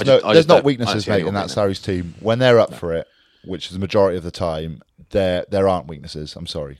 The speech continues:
Speaker 2: there's none.
Speaker 1: Yeah.
Speaker 2: There, there isn't.
Speaker 1: What
Speaker 2: They've got
Speaker 1: a
Speaker 2: the best
Speaker 1: team.
Speaker 2: ten. They've got the best ten in the Northern Hemisphere, possibly the world, possibly. Uh, and they're just a tight-knit unit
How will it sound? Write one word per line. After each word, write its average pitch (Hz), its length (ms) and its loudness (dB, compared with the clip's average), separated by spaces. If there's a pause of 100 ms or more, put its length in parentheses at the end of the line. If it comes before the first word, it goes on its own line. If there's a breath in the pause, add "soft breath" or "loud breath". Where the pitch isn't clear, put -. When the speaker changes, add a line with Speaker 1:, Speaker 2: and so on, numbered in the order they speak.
Speaker 2:
there's 78 140 -16
none. 73 180 -14 (920)
Speaker 1:
Yeah. 95 100 -8
Speaker 2:
There, - 160 -12
there 92 120 -8
isn't. 76 240 -16 (240)
Speaker 1:
What 110 360 0
Speaker 2:
They've 101 120 0
got - 40 -2
Speaker 1:
a - 20 -4
Speaker 2:
the - 60 -8
best 131 240 2
Speaker 1:
team. - 20 -4
Speaker 2:
ten. 98 280 0
They've 95 120 -4
got 101 100 -2
the 98 60 -4
best 117 280 0
ten 95 120 -2
in 87 120 -4
the 87 60 -2
Northern 82 180 -4
Hemisphere, 90 520 -4 (520 soft breath)
possibly 90 320 -6
the 82 60 -8
world, 85 400 -4 (600)
possibly. 87 460 -8 (440 soft breath)
Uh, 85 340 -6
and 98 180 -8
they're 95 120 0
just - 400 -6
a - 60 -12
tight-knit - 640 -4
unit 78 440 -10